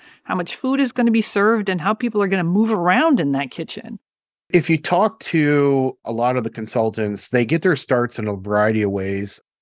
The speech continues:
Speaker 2: A decent number of them have gone to hospitality school somewhere like a Cornell or a Purdue or U N L V or somewhere in their area. There's others. We are actually getting ready to develop a new program within F C S I with, uh, Western Kentucky University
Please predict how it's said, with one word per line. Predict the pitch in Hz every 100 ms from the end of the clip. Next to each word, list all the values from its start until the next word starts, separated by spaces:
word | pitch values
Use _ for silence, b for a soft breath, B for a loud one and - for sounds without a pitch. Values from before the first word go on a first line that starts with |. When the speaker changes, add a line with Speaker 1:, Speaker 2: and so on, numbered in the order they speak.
| -
Speaker 2:
A | 117
decent | 95 147 160 156
number | 151 151 147
of |
them | 131
have | 110
gone | 123 117
to |
hospitality | 117 120 - 110 117 110 113 110
school | - 113
somewhere | 113 117 110 110
like | 104 98
a | 92
Cornell | - 98 98 101 98 101
or | 95
a | 90
Purdue | - 87 95 101 98
or | 87 82 B B B
U | 92 113
N | 117 113
L | 104
V | 95 101 101
or | 92
somewhere | - 156 165 151
in | 135
their | 127 123 123
area. | 123 117 117 117 b b b b
There's | 104 123 123
others. | 123 123 120 120 - _ _ -
We | 120 131
are | 120
actually | 117 - 120
getting | 101 120 113
ready | 120 113
to |
develop | 98 101 104 107 104
a | 98
new | 98 107
program | 104 110 101 110 110 110
within | 98 101
F | 104 -
C | 117
S | 107 -
I | 104 101 101
with, | 101 98 -
uh, | 92 90
Western | 90 95 - 101
Kentucky | 101 - 101 101
University | 90 85 95 110 120 127 131